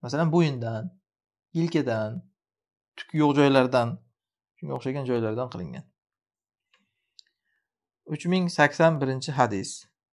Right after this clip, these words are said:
Ibn Abbos roziyallohu anhudan. Rasululloh sollallohu alayhi vasallam ro'zador holda,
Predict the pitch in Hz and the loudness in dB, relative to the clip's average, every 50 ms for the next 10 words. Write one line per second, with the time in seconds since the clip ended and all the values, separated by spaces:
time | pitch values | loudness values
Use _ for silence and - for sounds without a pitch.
0 | _ 127 127 135 135 135 135 139 147 143 131 - - 120 120 117 202 202 95 90 | _ -12 -4 0 0 0 2 6 4 4 4 4 -4 -6 -6 -6 -6 -6 -6 -6
1 | 90 92 110 110 - 92 90 85 85 87 - - 110 117 113 - 160 160 156 147 | -6 -6 -8 -8 -8 -6 -6 -4 -6 -6 -6 -4 -4 -4 -2 -2 -2 -2 -2 -2
2 | - 139 135 139 139 127 120 - 120 120 131 156 185 190 196 190 - _ _ _ | -2 -2 0 2 0 0 0 -2 -4 0 4 4 4 4 2 -4 -10 _ _ _
3 | - _ _ _ _ _ - 127 127 135 135 131 139 135 131 151 156 139 127 - | -20 _ _ _ _ _ -4 0 2 2 2 4 2 4 8 8 8 8 8 4
4 | 131 131 120 113 110 101 | 2 2 2 0 -2 -4